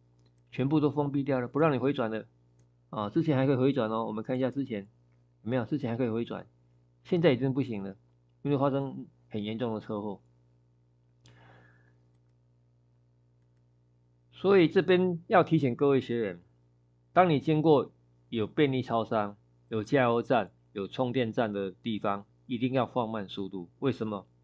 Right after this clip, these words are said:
因为会有车子在那边回转，在那边消费，所以你看到这个标志，你都要放慢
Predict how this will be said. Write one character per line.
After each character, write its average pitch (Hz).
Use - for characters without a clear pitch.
因 208
为 190
会 175
有 127
车 151
子 123
在 131
那 127
边 127
回 107
转， 98
在 135
那 123
边 127
消 117
费， 101
所 165
以 139
你 123
看 147
到 143
这 139
个 127
标 123
志， 123
你 101
都 113
要 107
放 104
慢 95